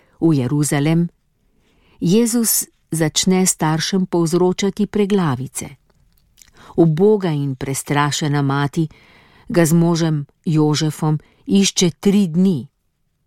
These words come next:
Ko ga najde, jima Jezus brez občutka krivde odgovori: "Kako da sta me iskala? Mar nista vedela, da moram biti v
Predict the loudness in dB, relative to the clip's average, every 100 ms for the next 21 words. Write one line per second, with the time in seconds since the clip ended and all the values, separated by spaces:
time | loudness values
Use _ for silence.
0 | _ _ _ _ _ _ -12 -8 -4 0
1 | 2 2 2 -2 -4 _ _ _ _ _
2 | -4 0 0 0 0 0 0 -4 -6 -10
3 | _ _ -2 2 2 2 0 0 -4 -2
4 | -4 -2 0 2 2 2 2 0 0 0
5 | 0 2 2 0 _ _ _ _ _ _
6 | _ _ 0 2 4 2 0 0 0 0
7 | -2 -4 -4 -6 -8 -14 _ _ -8 2
8 | 2 4 0 0 0 2 2 0 0 0
9 | 0 0 0 0 -2 -2 -2 -2